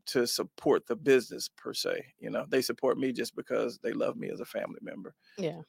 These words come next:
Speaker 2: I was gonna say the same thing. I think the support is in the person, not necessarily, and that then supports the business. You know, when I started this business twenty-three years ago in entertainment management,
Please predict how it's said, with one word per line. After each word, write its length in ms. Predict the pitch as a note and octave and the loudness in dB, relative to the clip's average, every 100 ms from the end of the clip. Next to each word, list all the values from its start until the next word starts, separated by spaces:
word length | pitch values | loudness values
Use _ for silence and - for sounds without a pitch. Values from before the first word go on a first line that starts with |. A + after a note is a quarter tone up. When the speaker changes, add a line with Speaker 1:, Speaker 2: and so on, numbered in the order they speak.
| - | 8
Speaker 2:
I 80 | G3 | 8
was 100 | G3+ | 8
gonna 140 | F3 | 4
say 140 | F#3 | 6
the 80 | E3 | 4
same 180 | E3 D3+ | 2 0
thing. 220 | D#3+ D#3+ | 2 4
I 60 | E3 | 4
think 200 | F#3 F3 | 2 2
the 100 | E3 | 0
support 480 | D3+ - F#3 F3+ D#3+ | 0 2 6 8 6
is 160 | D#3 | 4
in 460 | D#3 D#3 D#3 D#3+ D#3+ _ | 2 0 0 -2 -4 _
the 80 | D#3 | -4
person, 580 | - D#3 D#3+ - E3 E3 | 2 2 2 4 4 4
not 160 | D#3 D#3 | 2 2
necessarily, 840 | D#3+ - E3 E3 D#3 D3+ D3 D3 - - - | 4 2 0 2 4 4 2 0 -6 -6 6
and 180 | F3 F3 | 10 12
that 200 | E3 E3+ | 12 10
then 200 | D#3+ D3+ | 6 6
supports 440 | D3+ - C#3+ - | 0 2 2 2
the 100 | D3 | -2
business. 540 | D3+ D#3 F3 A#3 B3 - - - - _ | 0 0 2 2 0 -4 -14 -20 -20 _
You 80 | F3 | 2
know, 180 | D#3 D3+ | 6 8
when 120 | D3+ | 8
I 80 | D#3+ | 6
started 320 | - E3+ D#3+ | 10 10 10
this 160 | D#3+ - | 4 8
business 880 | D#3+ D#3 D#3+ D#3 - - - - _ _ - | 6 8 6 4 2 -4 -6 -6 _ _ -6
twenty-three 380 | - F3 D3+ D#3 | 0 2 4 10
years 200 | A#3+ A#3+ | 12 10
ago 580 | F3+ C#3 D3 C#3+ D3 C#3+ | 6 6 8 8 8 6
in 140 | A2 D#3+ | 4 2
entertainment 520 | D3+ D3+ D3 D3 D#3 | 0 0 -2 0 4
management, 680 | F#3 F#3 E3+ C#3+ C#3+ D3 | 6 8 6 2 0 0